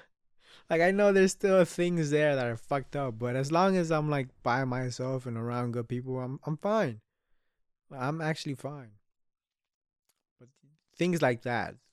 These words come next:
there's things that I have to improve on. Um, you know, exercise. I don't exercise almost at all,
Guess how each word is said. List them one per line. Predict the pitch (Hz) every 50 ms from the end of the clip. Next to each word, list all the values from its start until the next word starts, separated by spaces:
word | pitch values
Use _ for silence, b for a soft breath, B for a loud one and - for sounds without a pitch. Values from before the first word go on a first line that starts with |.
| _
there's | - 127 120 - - _ _ _ _ _ - -
things | - - 139 131 127 123
that | 123 120
I | 120 110
have | 110 117 110 110
to | - 110
improve | 104 98 _ 113 110 107 107 101 98 92 98 101 _ _ _ _ _ _ _ _ _ _ _ _ _ _ _ _ _
on. | 110
Um, | 101 98 98 95 95 92 92 90 90 90 92 95 _ _ _ _ _ _ _ _ _ _ _ _ _ _ _ _ _ _ _ _ _ _ _ _ _ _ _ _ _ _
you | 127 117
know, | 107 101 95 95 92 90 _ _ _ _ _ _ _ _ _ _ _ _ _ _ _ _ _ _ _ _ _
exercise. | 113 110 107 - 127 117 - - 101 104 107 107 107
I | 110
don't | 107 120 120 127 -
exercise | 113 107 104 - - 110 - - 101 104 104 104 117 131 _ _ _ _ _ _ _ _ _ _ _ _ _ -
almost | 117 117 113 110 110 - - _ _ -
at | 123 117 110
all, | 104 98 101 104 123 -